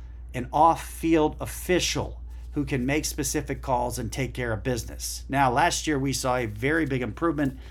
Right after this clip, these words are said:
in the replay efficiency of the Big Ten, and we're getting closer to an off-field official basically being in Chicago or New York, whatever.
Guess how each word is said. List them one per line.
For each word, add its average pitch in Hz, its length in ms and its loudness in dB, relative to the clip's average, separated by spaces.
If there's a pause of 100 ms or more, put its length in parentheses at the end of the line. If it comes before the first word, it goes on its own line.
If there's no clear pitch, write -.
(260)
in 196 140 2
the 190 80 6
replay 131 720 4 (320)
efficiency 147 640 2
of 131 120 2
the 139 60 0
Big 123 220 0
Ten, 131 420 2
and 131 160 0
we're 120 140 -2
getting 143 260 2
closer 147 440 2
to 143 160 0
an 120 80 2
off-field 131 420 4
official 127 420 -2
basically 123 500 -2
being 120 280 0
in 120 120 0
Chicago 123 580 4
or 117 160 0
New 113 80 0
York, 120 360 0
whatever. 127 560 4